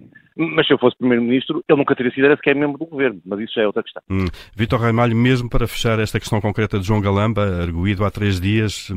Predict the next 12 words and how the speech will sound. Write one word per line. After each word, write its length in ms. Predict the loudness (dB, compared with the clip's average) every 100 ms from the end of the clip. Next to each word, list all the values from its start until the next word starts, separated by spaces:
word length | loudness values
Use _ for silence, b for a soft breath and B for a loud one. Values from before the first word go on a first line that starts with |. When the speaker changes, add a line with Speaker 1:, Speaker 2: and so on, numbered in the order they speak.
| -2
Speaker 2:
permanece 480 | 0 2 0 -2 -6
no 60 | -8
governo, 360 | -2 -2 -2
acha 220 | -4 -4
que 60 | -6
tem 160 | -4 -4
condições 480 | -4 -4 -4 -4
para 160 | -4 -4
continuar 380 | -6 -6 -4 -4
até 120 | -4
ao 60 | -8
fim? 180 | -8